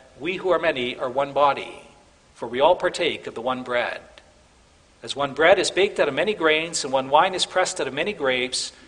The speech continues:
so we all, incorporated in Christ by faith, are together one body. For the sake of Christ, who so exceedingly loved us first, we shall now love one another, and shall show this to one another,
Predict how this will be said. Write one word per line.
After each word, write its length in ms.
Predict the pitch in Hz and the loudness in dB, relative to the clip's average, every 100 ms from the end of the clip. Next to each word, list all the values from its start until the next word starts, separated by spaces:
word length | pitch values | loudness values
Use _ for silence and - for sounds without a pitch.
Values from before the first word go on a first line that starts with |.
| - _ _ | -20 _ _
so 180 | - 175 | -2 0
we 160 | 220 | 4
all, 320 | 170 151 151 160 | 8 10 8 4
incorporated 720 | 147 - 190 208 208 208 185 | -8 -4 -2 -2 -2 -2 -4
in 100 | 180 | -6
Christ 360 | - 175 - | -2 -2 0
by 160 | 165 156 | 0 -2
faith, 640 | - 180 135 107 110 - - 139 | -2 -4 -4 -6 -10 -18 -12 -8
are 80 | |
together 640 | 127 143 160 147 107 104 - - | -6 -2 -2 0 -4 -6 -10 -18
one 240 | 110 117 110 | -8 -6 -2
body. 540 | 123 120 92 87 - - _ _ _ _ _ - - _ _ | -2 -2 -6 -16 -20 -20 _ _ _ _ _ -20 -20 _ _
For 120 | - 127 | -12 -8
the 80 | 127 | 0
sake 260 | 196 226 | 2 2
of 120 | 220 | 0
Christ, 500 | - 170 156 156 - | 2 6 6 4 -6
who 80 | 160 | -6
so 220 | - 139 | -4 -2
exceedingly 520 | 131 - 220 226 208 180 | -4 -6 -6 -6 -4 0
loved 220 | 160 156 | 0 0
us 140 | 139 | -4
first, 600 | - 156 110 101 - - - _ _ _ _ _ - | -4 -4 -4 -6 -10 -12 -20 _ _ _ _ _ -14
we 100 | 131 | -8
shall 220 | 147 139 | -6 -4
now 420 | 147 151 151 147 135 | -2 0 0 -2 -2
love 260 | 139 143 | 0 0
one 140 | 143 135 | -4 -6
another, 480 | 143 143 95 80 - - - _ _ _ _ - | -4 -4 -4 -8 -12 -20 -20 _ _ _ _ -16
and 100 | 120 | -10
shall 180 | 131 | -8
show 200 | 123 202 | -2 -2
this 160 | 185 185 | -2 -4
to 80 | 156 | -4
one 140 | 139 | -4
another, 460 | 123 120 117 117 | -2 -6 -4 -6